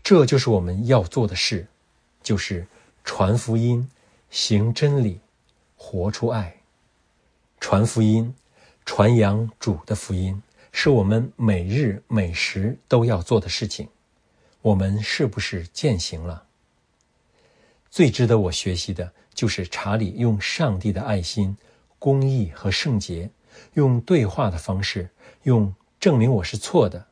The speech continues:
prove me wrong 的方式，宣讲福音，去宣教。行真理，值得我们深思的是，基督信仰的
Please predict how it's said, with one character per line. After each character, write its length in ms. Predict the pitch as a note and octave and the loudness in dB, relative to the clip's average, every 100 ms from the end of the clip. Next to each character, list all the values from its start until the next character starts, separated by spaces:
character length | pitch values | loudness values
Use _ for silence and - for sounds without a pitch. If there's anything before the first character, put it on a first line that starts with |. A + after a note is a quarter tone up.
| _ _ _ _ - | _ _ _ _ -6
prove 220 | - A#2 | 0 2
me 200 | B2 B2 | 2 2
wrong 300 | B2+ D#3 G2 | 2 0 -2
的 80 | E2+ | -6
方 260 | - G2 | -6 -4
式， 260 | F#2 - F2+ - - _ | -4 -6 -10 -16 -20 _
宣 340 | - - C#3 C#3 | -10 0 2 2
讲 220 | F#2 E2 | -2 -8
福 180 | - G2 | -4 -2
音， 260 | F#2+ G2+ G2+ _ _ _ | 0 -2 -4 _ _ _
去 220 | - - G2 | -12 -6 -6
宣 340 | - A#2 G2+ | -2 0 0
教。 300 | G2+ F2+ - _ _ _ _ _ _ _ _ _ _ _ | 0 -6 -10 _ _ _ _ _ _ _ _ _ _ _
行 240 | - A2 | -2 0
真 240 | A2 C#3+ B2+ | 2 2 2
理， 160 | F#2 - _ _ _ _ _ | -2 -8 _ _ _ _ _
值 140 | - A#2 | -4 2
得 140 | B2 | 4
我 120 | A2 | 2
们 240 | E2 F2 F#2 | 0 -6 -8
深 320 | - - C3+ B2+ | -8 -4 0 0
思 180 | - | -2
的 120 | B2+ F2+ | -4 -4
是， 280 | - F2 F2 _ _ _ _ _ | -6 -8 -12 _ _ _ _ _
基 160 | - C#3 | -4 -2
督 160 | C#3+ | 0
信 240 | B2+ D#3+ A#2 | 0 0 0
仰 160 | F2 | 0
的 160 | F2 | -6